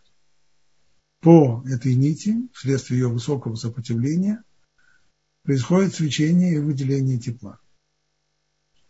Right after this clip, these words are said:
Последнее выражение хорошо, возражение хорошо, но всё-таки ничего же не сгорает. Ведь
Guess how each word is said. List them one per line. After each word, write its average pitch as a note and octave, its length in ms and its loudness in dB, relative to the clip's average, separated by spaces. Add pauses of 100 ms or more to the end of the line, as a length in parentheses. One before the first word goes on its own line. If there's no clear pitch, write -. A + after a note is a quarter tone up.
(280)
Последнее E3+ 580 6
выражение D#3+ 480 4
хорошо, C#3+ 460 0
возражение C3+ 640 0
хорошо, A#2+ 440 0 (280)
но C3+ 80 -4
всё-таки B2+ 420 -2 (100)
ничего B2+ 420 0
же G#2+ 80 -8
не A#2 80 -2
сгорает. B2+ 540 -4 (2500)
Ведь - 380 -2